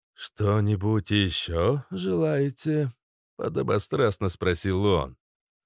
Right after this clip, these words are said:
«Нет, спасибо. Мистер Гуайдо, разрешите поинтересоваться, вы на двух работах вкалываете?»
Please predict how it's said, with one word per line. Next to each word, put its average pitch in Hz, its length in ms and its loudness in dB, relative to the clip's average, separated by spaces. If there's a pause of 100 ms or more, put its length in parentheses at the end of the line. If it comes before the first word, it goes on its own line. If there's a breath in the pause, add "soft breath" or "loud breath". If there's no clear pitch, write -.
«Нет, 104 520 0
спасибо. 98 960 0 (260)
Мистер 101 580 -2
Гуайдо, 82 680 2
разрешите 92 640 0
поинтересоваться, 92 1200 0 (180)
вы 78 240 -4
на 85 180 -2
двух 90 300 0
работах 104 540 0
вкалываете?» 78 1040 -2